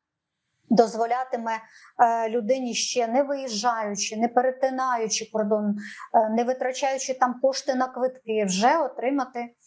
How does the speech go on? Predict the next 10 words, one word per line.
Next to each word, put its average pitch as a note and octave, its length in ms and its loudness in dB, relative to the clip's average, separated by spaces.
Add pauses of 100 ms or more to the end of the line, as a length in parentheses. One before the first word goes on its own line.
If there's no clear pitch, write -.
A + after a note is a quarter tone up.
(260)
е, A3 280 2
чітку A#3 400 -2
відповідь A#3 640 0
що-, - 380 -2 (140)
щодо F#3 400 0
того, A#3+ 400 2 (320)
чи D4+ 120 -2
може D4 280 2
вона, A3+ 560 -4
е, A3+ 40 -10